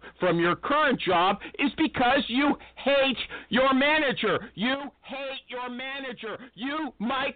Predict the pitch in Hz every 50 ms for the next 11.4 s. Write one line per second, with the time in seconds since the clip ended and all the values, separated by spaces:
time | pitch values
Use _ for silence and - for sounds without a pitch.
0 | - _ - - - - - - 233 233 233 240 349 - - - - 302 - -
1 | - - - 494 - - - - 349 - - 370 359 320 302 - 170 - - 247
2 | 302 294 226 - 196 240 226 240 277 302 330 311 - 311 - - 277 302 - -
3 | 370 285 277 254 202 156 175 233 269 - 330 285 214 285 392 - - - 494 247
4 | - - - 240 226 220 190 170 165 - 226 254 262 202 - 151 190 180 185 -
5 | 180 165 147 - 156 160 180 214 233 240 247 247 247 247 - - - - - -
6 | 208 220 233 226 220 220 220 214 170 196 214 214 214 202 202 - 214 214 208 175
7 | - 202 185 165 156 156 147 147 147 143 143 147 143 135 127 117 110 104 101 -
8 | _ - - - - 208 208 214 214 208 220 240 262 240 - 262 226 - 233 220
9 | 214 - - 220 220 220 214 214 214 202 - 269 262 240 - 147 165 196 190 196
10 | 190 185 202 220 240 247 269 269 233 - 220 226 240 240 233 - - - - 240
11 | 226 226 220 - - - - 247